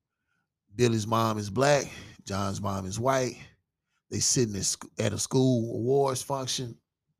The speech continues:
and Billy's mom turns to John's mom and say, "You know what? I've, I'm, I'm, I know you have to be super proud of your son because I,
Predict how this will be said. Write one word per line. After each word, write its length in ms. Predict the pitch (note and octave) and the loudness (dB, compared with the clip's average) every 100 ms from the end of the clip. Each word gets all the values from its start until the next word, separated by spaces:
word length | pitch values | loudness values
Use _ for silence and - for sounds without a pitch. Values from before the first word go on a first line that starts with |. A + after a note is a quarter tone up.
| _ _ _ _ _ - | _ _ _ _ _ -4
and 560 | B2+ A2+ G#2+ G2+ F2 _ _ _ _ _ _ | -2 0 -2 -4 -10 _ _ _ _ _ _
Billy's 320 | C3 C#3 C3 | 2 4 4
mom 320 | A#2 A#2 A#2+ A#2 | 4 4 4 2
turns 420 | D3 B2+ A#2 G#2+ | 4 4 2 -2
to 60 | |
John's 440 | G#2+ B2 B2+ A#2+ G#2+ | 0 2 2 2 0
mom 320 | A2+ A#2 A2 | -2 -2 -2
and 100 | G#2 | -2
say, 220 | - A#2+ | 0 0
"You 160 | C3 D#3+ | 0 0
know 160 | C3 | 0
what? 340 | C3 C3 C3+ - _ _ _ _ - | 2 2 0 -4 _ _ _ _ -2
I've, 400 | C3+ C3 A2+ - - | 2 2 0 -2 0
I'm, 300 | C3 A#2+ A2+ | 0 -2 -6
I'm, 320 | B2 A#2+ G#2 - | -4 -4 -6 -6
I 80 | C3+ | -2
know 140 | C#3 | 2
you 220 | C#3 A#2+ A2+ | 4 4 4
have 180 | A#2 - | 2 0
to 60 | |
be 100 | G#2+ | -4
super 300 | G#2 B2 A2+ | -2 -2 -2
proud 280 | A2 A#2 G#2+ | 0 0 2
of 60 | G#2 | 0
your 80 | |
son 420 | G#2+ - G#2+ G2+ G2 | -2 -2 -2 -4 -4
because 320 | G2 G2+ F2+ | -4 -4 -4
I, 120 | F2 | -6